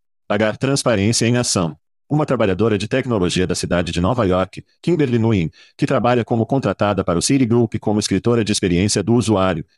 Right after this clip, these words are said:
descobriu que uma abertura de emprego com o mesmo título que seu papel atual foi publicada no LinkedIn, oferecendo U S noventa mil dólares a mais por ano devido a uma nova lei de transparência salarial na cidade e que conversamos.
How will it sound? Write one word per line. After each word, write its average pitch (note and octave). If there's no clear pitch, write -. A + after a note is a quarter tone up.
descobriu C#3
que D3
uma A#2
abertura B2+
de B2+
emprego B2
com A#2+
o A2+
mesmo A2+
título B2
que -
seu G#2
papel G2
atual E2+
foi F#2
publicada G2+
no E2
LinkedIn, E2
oferecendo B2
U A2
S A#2+
noventa G2
mil F#2
dólares F2
a F2
mais F#2
por G2
ano A2
devido A#2+
a A2+
uma A2
nova A2
lei G2
de A2+
transparência A2+
salarial G2+
na F#2+
cidade F#2+
e -
que C3+
conversamos. A#2+